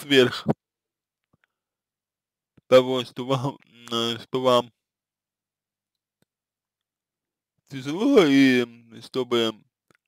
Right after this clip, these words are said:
соответственно, не, ну, не рождалось каких-то у вас ожиданий, да, не рождалось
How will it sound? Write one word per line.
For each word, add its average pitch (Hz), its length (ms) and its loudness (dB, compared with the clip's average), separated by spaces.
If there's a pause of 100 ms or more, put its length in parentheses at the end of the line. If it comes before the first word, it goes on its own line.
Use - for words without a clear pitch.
(960)
соответственно, 127 840 0 (1900)
не, 147 680 6 (360)
ну, 185 220 -10
не 139 160 0
рождалось 151 640 8 (140)
каких-то 123 600 -6
у 120 40 -12
вас 117 240 -2 (2250)
ожиданий, 135 720 2
да, 143 400 4
не 123 220 -6
рождалось 131 560 4